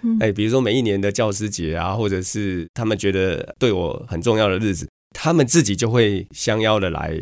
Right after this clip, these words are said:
Speaker 2: 邀请我吃饭。其实我不太喜欢去吃饭的人，但是如果是在职专班的学生来邀我吃饭，我一定是排除万难。
Speaker 1: 因为对于教育这件事情本身的投入而开枝散叶出来，我觉得这个是意外的一个成果。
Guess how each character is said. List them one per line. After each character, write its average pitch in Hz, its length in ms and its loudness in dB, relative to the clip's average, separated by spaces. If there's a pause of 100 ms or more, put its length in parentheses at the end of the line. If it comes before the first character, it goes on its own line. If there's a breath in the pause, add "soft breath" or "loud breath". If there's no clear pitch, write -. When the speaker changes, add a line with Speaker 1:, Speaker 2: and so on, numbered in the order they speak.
(120)
Speaker 2:
邀 101 160 0
请 95 180 -2
我 76 120 -4
吃 - 180 -2
饭。 101 120 0 (200)
其 - 120 2
实 202 60 8
我 135 120 8
不 117 160 0
太 165 200 4
喜 95 180 0
欢 113 160 2
去 117 140 0
吃 107 240 0
饭 101 200 0
的 98 160 -8
人， - 120 -12 (180)
但 143 140 4
是 127 280 2 (120)
如 156 160 4
果 135 120 2
是 131 100 0
在 120 140 4
职 107 60 4
专 110 140 4
班 107 100 4
的 101 60 4
学 95 120 2
生 101 200 2
来 87 280 -2
邀 117 160 4
我 101 180 2
吃 - 220 -2
饭， 90 280 -2 (320)
我 87 360 -4 (120)
一 107 120 2
定 113 120 4
是 107 100 2
排 80 160 -2
除 82 180 -4
万 82 160 -4
难。 - 140 -14 (400)
Speaker 1:
因 277 180 2
为 196 480 4
对 240 160 4
于 180 120 2
教 185 280 4
育 185 220 2
这 190 140 2
件 175 120 6
事 175 160 0
情 147 220 0
本 139 160 -2
身 160 120 0
的 160 120 2
投 143 240 0
入 160 200 2
而 165 200 0 (100)
开 196 140 2
枝 190 140 4
散 185 180 6
叶 156 140 6
出 151 180 -2
来， - 280 -6
我 190 120 4
觉 220 140 6
得 247 120 4
这 262 160 0
个 202 140 4
是 196 200 -2
意 202 140 2
外 180 220 2
的 151 80 -2
一 143 100 0
个 156 80 4
成 143 280 2
果。 - 180 -4